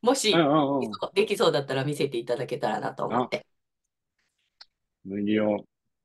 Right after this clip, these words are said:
Speaker 2: 透過画像。
Speaker 1: すみません。
Speaker 2: これで、
Speaker 1: ご、ご無理を。
Speaker 2: いえいえ、やってみましょう。えー、あ、あれですね。ちょっと待ってください。えー、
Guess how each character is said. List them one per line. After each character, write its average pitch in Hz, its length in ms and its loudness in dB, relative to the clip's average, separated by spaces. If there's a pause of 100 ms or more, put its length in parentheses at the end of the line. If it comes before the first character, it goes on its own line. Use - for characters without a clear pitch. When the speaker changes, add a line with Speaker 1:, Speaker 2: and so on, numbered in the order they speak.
(120)
Speaker 2:
透 104 500 -2 (140)
過 98 200 -8 (800)
画 87 220 -10
像。 82 400 -6 (2500)
Speaker 1:
す - 120 -8
み 160 100 0
ま 147 140 0
せ 139 140 2
ん。 127 40 -2
Speaker 2:
こ 117 60 6
れ 123 80 8
で、 123 100 8
Speaker 1:
ご、 117 100 4 (360)
ご 147 140 6
無 170 80 12
理 185 80 10
を。 - 20 8
Speaker 2:
い - 20 8
え 131 60 8
い 98 140 8
え、 - 80 -6 (580)
や 110 140 6
っ - 80 -2
て 127 120 4
み 127 120 6
ま 123 160 6
し - 120 -2
ょ 104 280 0 (360)
う。 107 60 -2
え 101 680 0 (840)
ー、 98 40 -6
あ、 92 280 -6
あ 110 140 2
れ 131 100 6
で 139 100 2
す - 120 -4
ね。 90 60 0
ち - 60 -6
ょ - 20 2
っ - 20 2
と - 80 -2
待 - 140 -4
っ - 40 -10
て - 0 -
く - 100 -10
だ - 60 -12
さ - 160 -4
い。 - 100 -6 (100)
え 98 40 -4
ー、 92 440 -2